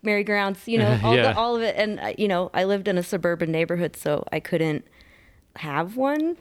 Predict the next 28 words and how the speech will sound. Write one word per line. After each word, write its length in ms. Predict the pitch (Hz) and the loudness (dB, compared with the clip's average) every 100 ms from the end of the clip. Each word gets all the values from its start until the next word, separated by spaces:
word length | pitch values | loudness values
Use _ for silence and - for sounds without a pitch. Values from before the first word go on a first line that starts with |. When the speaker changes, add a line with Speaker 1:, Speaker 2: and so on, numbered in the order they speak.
| - | -4
Speaker 2:
Yeah, 200 | 131 117 | 2 4
Speaker 1:
So 180 | 196 110 | 6 4
Speaker 2:
yeah, 260 | 107 208 170 | 4 2 2
Speaker 1:
I, 40 | |
Speaker 2:
<laughs> 0 | |
yeah, 100 | 127 | 4
Speaker 1:
I, 100 | 123 | 4
Speaker 2:
yeah. 140 | 107 - | 2 0
Speaker 1:
I 140 | 262 | -2
drew 340 | 220 254 370 392 | -2 0 0 2
them, 300 | 190 175 185 | 0 2 0
and, 100 | 185 | 0
and 160 | 185 | 0
I 140 | 185 202 | 0 0
taught 240 | 220 208 | 0 0
myself 320 | 220 233 254 | 0 0 0
how 100 | 247 | 0
to 80 | 214 | -2
draw 500 | 180 170 175 214 185 | -2 0 0 0 0
bas-, 400 | 156 - 160 - - - - | -2 -2 -2 -4 -14 -20 -6
basically 500 | 165 160 165 160 160 | -6 -4 -6 -4 -4
because 380 | 156 156 156 156 | -4 -6 -6 -6
of 220 | 151 156 | -12 -6
that, 380 | 160 170 147 - | -4 -2 -4 -6
you 120 | - 147 | -6 -2
know. 60 | 104 87 | 0 -2
Speaker 2:
Nice. 260 | 85 - - - - | -4 -10 -18 -20 -10
Speaker 1:
Um, 440 | - 170 165 151 | -4 -2 0 -2